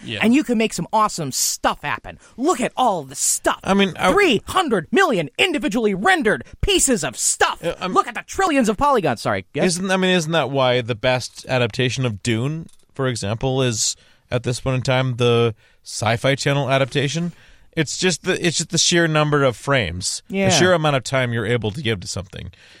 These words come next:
Speaker 3: which is why there are some, there's some
Speaker 2: Oh.
Speaker 3: narratives through comic books that are best served by the fact that they can, they could be the product of five years of storytelling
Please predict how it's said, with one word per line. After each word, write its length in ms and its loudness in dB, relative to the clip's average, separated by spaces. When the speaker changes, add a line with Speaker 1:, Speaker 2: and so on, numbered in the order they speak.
Speaker 3:
which 180 0
is 140 2
why 220 4
there 200 4
are 60 4
some, 400 0
there's 180 2
some 200 6
Speaker 2:
Oh. 20 4
Speaker 3:
narratives 400 4
through 160 2
comic 320 2
books 280 0
that 120 4
are 240 4
best 260 2
served 380 0
by 120 4
the 120 0
fact 240 0
that 80 -16
they 120 0
can, 280 -4
they 100 0
could 220 -4
be 260 2
the 100 -4
product 320 0
of 120 -10
five 480 2
years 400 -2
of 100 -10
storytelling 680 -6